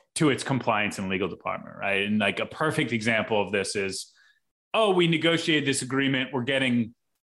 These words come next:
X dollars in kickbacks or rewards," or something like that, right? It's,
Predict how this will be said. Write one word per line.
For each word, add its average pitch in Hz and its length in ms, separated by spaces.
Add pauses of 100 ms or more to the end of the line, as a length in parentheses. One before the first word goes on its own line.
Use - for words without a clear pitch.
(120)
X 160 240
dollars 123 800
in 117 580 (200)
kickbacks 92 600
or 117 80
rewards," 113 720
or 104 120
something 120 340
like 104 220
that, 92 240
right? 107 220
It's, 113 160